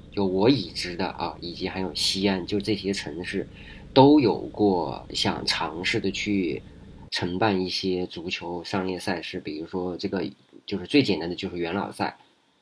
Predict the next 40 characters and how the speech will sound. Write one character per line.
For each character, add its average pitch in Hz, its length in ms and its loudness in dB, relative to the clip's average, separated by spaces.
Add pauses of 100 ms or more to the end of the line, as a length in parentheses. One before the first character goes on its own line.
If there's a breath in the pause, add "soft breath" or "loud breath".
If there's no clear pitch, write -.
(140)
是 107 160 0
因 107 80 6
为 101 100 6
元 92 220 4
老 85 140 -2
赛 95 200 0
它 98 160 -4
不 90 160 -6
用 107 180 0
考 78 280 -6
虑 90 180 -4
什 73 160 -8
么 76 80 -8
一 92 100 -4
线 98 220 0
俱 98 100 -2
乐 98 120 0
部、 95 120 -2
一 87 60 -2
线 95 180 -4
国 87 80 -4
家 82 140 -6
队 85 160 -8
那 90 200 -4
很 - 160 -14
多 85 100 -4
麻 85 180 -4
麻 92 140 -4
烦 80 160 -8
烦 87 100 -8
的 85 100 -10
事 - 140 -6
儿， - 80 -8 (460 soft breath)
这 127 120 4
个 101 100 0
属 92 200 -8
于 80 140 -8
是 101 280 -2
有 85 300 0
钱 87 520 -4